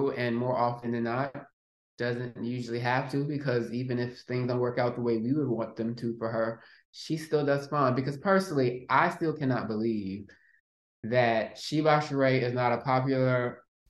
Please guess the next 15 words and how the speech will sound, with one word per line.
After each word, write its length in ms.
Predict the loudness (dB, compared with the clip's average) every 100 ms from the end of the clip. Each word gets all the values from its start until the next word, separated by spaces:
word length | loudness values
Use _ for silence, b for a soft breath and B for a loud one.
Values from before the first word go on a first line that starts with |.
| -2
athleisure 600 | 0 2 4 4 4 2
line 340 | 2 0 -2
carried 300 | -2 0 2
in 100 | 2
major 280 | 2 0 -2
stores, 500 | -4 0 2 2 -2 -4
and 180 | -4 -4
she's 400 | -4 -2 0 2
not 520 | 2 0 0 -2 -6 -18 -20 _ _
a 120 | -2 0
celebrity 560 | 0 2 2 2 0
trainer 500 | -2 -2 0 0 -2
to 140 | -2 -4
the 120 | -4
stars 680 | -2 -2 -2 -6 -10 -14